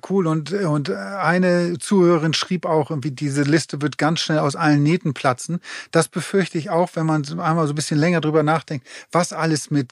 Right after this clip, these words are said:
Kino, Film und Serien musikalisch irgendwie so,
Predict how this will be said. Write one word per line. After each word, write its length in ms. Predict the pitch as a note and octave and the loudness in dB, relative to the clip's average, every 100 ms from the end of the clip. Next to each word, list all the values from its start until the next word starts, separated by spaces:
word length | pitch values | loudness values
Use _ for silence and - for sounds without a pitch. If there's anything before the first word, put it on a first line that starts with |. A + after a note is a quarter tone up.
| - | -10
Kino, 960 | - E3+ E3+ D3+ D3 D3+ E3 G3+ G#3 G#3 | -6 -2 0 2 0 -2 -4 -8 -14 -10
Film 460 | - D#3+ D3+ D#3 | 0 2 2 0
und 160 | F3 C3 | 0 0
Serien 540 | C3 E3+ D#3 D3 C#3+ | 2 0 0 0 0
musikalisch 680 | C#3 C3+ B2+ - D3+ D#3 - | 2 0 -2 -2 -2 -2 -2
irgendwie 300 | E3+ C#3+ C#3+ | -2 -2 -2
so, 180 | C#3+ | -2